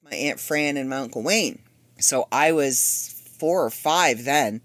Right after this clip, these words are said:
and I remember having this nightmare. So it wasn't until I was in my twenties, and now certain things up to this point, um, raised voices,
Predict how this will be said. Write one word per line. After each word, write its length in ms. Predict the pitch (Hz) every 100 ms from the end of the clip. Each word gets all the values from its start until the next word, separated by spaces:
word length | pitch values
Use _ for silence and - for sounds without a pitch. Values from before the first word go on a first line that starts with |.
| _ _ _ _ _ 180
and 140 | 165
I 40 |
remember 380 | 156 160 156 127
having 380 | 143 160 135 123
this 200 | 120 -
nightmare. 480 | 151 120 107 78 - _ _ _ _ _ _
So 580 | - - 170 156 156 - - - - _
it 80 | -
wasn't 260 | 320 415 427
until 140 | 339
I 40 | 262
was 160 | 220 -
in 240 | 214 226
my 460 | 214 175 165 160 - _ _ -
twenties, 420 | - 202 180 135 -
and 220 | 202 202
now 140 | - 214
certain 400 | - 294 262 247 _
things 440 | - 226 220 220 - _ _ _ _
up 160 | 175 208
to 380 | - - 226 208
this 180 | 175 -
point, 580 | - 185 202 - - - _ _ _ _ _ _ -
um, 360 | 170 160 156 - _ -
raised 400 | 170 208 202 -
voices, 640 | 170 170 - - - -